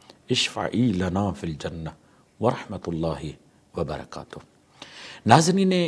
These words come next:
گرامی قدر، توسل کے موضوع پر آپ کے سامنے گزارشات پیش کر رہے تھے اور اس بات کی طرف توجہ دلائی کہ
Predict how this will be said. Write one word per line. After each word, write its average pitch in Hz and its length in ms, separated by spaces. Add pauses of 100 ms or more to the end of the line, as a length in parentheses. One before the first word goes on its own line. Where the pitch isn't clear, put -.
(280)
گرامی 123 340
قدر، 113 360
توسل 110 440
کے 107 160
موضوع 98 380
پر 95 160 (220)
آپ 90 220
کے 90 60
سامنے 90 420
گزارشات 85 720
پیش - 160
کر - 240
رہے 101 220
تھے 80 240 (760)
اور 131 300 (120)
اس 117 180
بات 135 320
کی 156 60
طرف 117 300
توجہ 107 360
دلائی 107 400
کہ 113 460